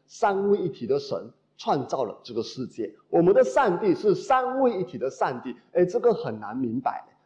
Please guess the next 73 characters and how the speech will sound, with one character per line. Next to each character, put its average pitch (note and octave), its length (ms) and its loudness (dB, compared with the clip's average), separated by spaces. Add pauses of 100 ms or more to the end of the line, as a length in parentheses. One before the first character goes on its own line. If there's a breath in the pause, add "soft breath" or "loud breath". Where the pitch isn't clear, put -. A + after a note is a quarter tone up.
不 A3+ 80 -2
过 A3+ 140 6
这 G#3 100 4
是 F#3+ 160 2
正 F3 280 2
常 G#2 260 -12
的， G#2+ 360 -4
因 G#3 100 6
为 A3 100 8
我 C#3+ 160 6
们 - 180 -2
不 C3+ 120 -6
是 D#3+ 160 -2
神， - 200 -8 (300)
我 D3+ 140 2
们 F3 100 4
很 C#3+ 160 0
难 A2 160 0
明 B2 160 2
白。 F2+ 220 -2 (240 loud breath)
就 A#3 120 4
好 E3 80 4
像 E3 280 4
你 D3 120 6
家 F#3+ 220 4
的 G#3 100 2 (120)
狗 G#2 280 -2
很 C#3 160 0
难 C3 160 2
明 D3+ 200 4
白 G#2 200 -2
你 G#2 220 -8 (500)
这 F3+ 80 0
个 D3+ 140 4
人， - 260 -2 (140)
因 F3 80 2
为 E3+ 80 6
它 C#3 180 0
是 D#3+ 140 -4
狗， - 340 -6
你 G#2 80 -14
是 C3 180 -4
人， F2 200 -12 (180)
对 D#3 120 6
吗？ C#3+ 180 2 (640)
所 G#3+ 120 4
以 A#3 60 4
这 C4+ 100 0
是 C#4 60 -2
很 C3 220 4
正 F3+ 240 0
常 - 240 -8
的， B2 180 0 (180 loud breath)
所 C#4+ 140 2
以 - 20 4
我 C4+ 60 4
们 C4 100 4
没 C4 80 2
有 B3+ 80 6
办 A#3+ 240 4
法 C#3+ 140 2
明 D3+ 260 6
白， - 400 -2
因 A#3 80 4
为 A3 440 2
我 E3+ 80 2
们 E3+ 260 4
的 B3 80 8
神 C#3 320 2
是 F3 160 0
创 F3 400 0
造 D#3 220 2
主， - 280 -10